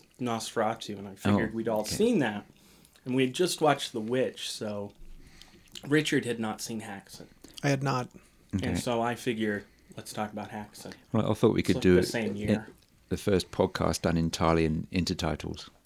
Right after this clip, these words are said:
Speaker 1: That would be great.
Speaker 2: Mm.
Speaker 3: So what have you guys watched since last time? Let's, let's cover that. Let's get that out of the way.
Speaker 2: Oh, my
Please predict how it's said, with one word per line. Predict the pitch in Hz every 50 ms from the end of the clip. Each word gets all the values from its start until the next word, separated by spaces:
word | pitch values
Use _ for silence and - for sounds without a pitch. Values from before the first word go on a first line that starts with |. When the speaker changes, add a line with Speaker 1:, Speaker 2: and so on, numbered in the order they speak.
| - _ _ _ _ _ -
Speaker 1:
That | - 147 180 180 190 185
would | 240 160
be | 135 127
great. | - - - 113 120 143 165 - - - 101
Speaker 2:
Mm. | 101 101 101 87 82 76 - - _ _ - - - - _ _ - - - _ _ - - - - _ _ _ - _ _ _ - - _ - - -
Speaker 3:
So | - - 170 190 185
what | 185 196 208
have | 226 208
you | 196 196
guys | 226 208 196 165 139
watched | 127 131 135 - -
since | - 127 - -
last | 131 117 - - - -
time? | - 175 175 156 - -
Let's, | 190 190 - - - -
let's | 214 202 -
cover | - 190 165 156
that. | 156 160 160 175
Let's | 170 147 -
get | - 170
that | 165 151
out | 151 143
of | -
the | -
way. | 151 - - 104 -
Speaker 2:
Oh, | - 71
my | 65